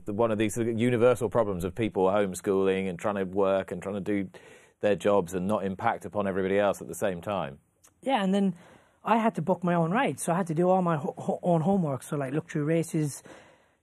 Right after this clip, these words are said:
Speaker 2: chase trainers and chase rides, and I had to do all that at the same time. So, you know, that kinda, as strong and as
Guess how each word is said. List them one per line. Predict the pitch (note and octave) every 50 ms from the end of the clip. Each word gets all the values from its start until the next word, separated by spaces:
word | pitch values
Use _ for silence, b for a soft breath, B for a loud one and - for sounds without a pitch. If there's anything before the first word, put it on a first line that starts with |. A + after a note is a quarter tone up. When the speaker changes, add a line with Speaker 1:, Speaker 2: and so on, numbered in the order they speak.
| B
Speaker 2:
chase | - - F#3+ F3 D#3+ -
trainers | - - E3+ E3 D#3+ D#3+ D#3+ D#3 D3+ C3+ - -
and | C#3 C3+
chase | - - E3 C#3+ - -
rides, | E3 D#3+ D#3 D#3+ D#3 D3 C#3 - - D3+
and | C3 C3 B2+ B2+
I | C#3+
had | D3+ F#3 F3+
to | - D3+
do | E3+ E3+ E3+
all | E3 D#3+
that | D#3 C#3+
at | B2+
the | C3+ C3
same | - D#3+ C#3+ C3+ C3
time. | - G#3+ A3+ F#3+ C3 A2+ b b b b b b b b b b b b b
So, | - - - F3+ F3 E3+ D#3+ C#3 - _ _ _ _ _ -
you | - G3+
know, | F3+ F3+ G3
that | A3+ A#3+ A#3
kinda, | - G#3+ G#3 F#3 F3 E3 D3+ C#3 - _ _ _ _ _ _ _ _ _ _ _ _ _ _ _ _ _ _ _ _ _ _ _ -
as | F#3+ F#3 -
strong | - - - - - A3+ A#3+ A#3+ A3+ G#3+ G3
and | F3+ E3+
as | E3+ E3 C#3+ C3+